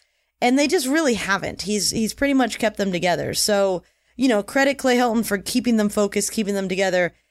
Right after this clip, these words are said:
and having them go in against Utah and, and pulling out a win. But, like, <laughs> in the grand scheme of, you know, who, uh, who, who was the coach of the week, like,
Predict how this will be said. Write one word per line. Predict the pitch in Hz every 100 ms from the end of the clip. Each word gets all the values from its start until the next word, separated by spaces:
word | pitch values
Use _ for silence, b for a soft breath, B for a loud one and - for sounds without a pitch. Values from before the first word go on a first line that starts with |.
| _
and | - 196
having | 208 196 202
them | 190
go | 190 190
in |
against | 180 175 175
Utah | 196 196 180 170
and, | 165 151 170 175 165 160 -
and | 175 170 160 160 156 - _ _ _ _ _
pulling | - 220 208 196
out | 180 165
a |
win. | 160 247 180 160 160 - _ _ _
But, | - 214 180
like, | 233 208 202 202
<laughs> | -
in | 247 254 226 202 262 262
the | 240
grand | 208 220 240 247 233
scheme | - 220 233 220
of, | 196 185 175 _ _ _ _
you | 220
know, | 190 185
who, | 175 240 233 226 226 214 b b b -
uh, | 185 185 180 180 185 180 120 - - - - - - 185
who, | 233 226
who | 233 240
was | 220 214
the | 185
coach | 208 202 190
of |
the | 175
week, | 220 247 -
like, | 202 196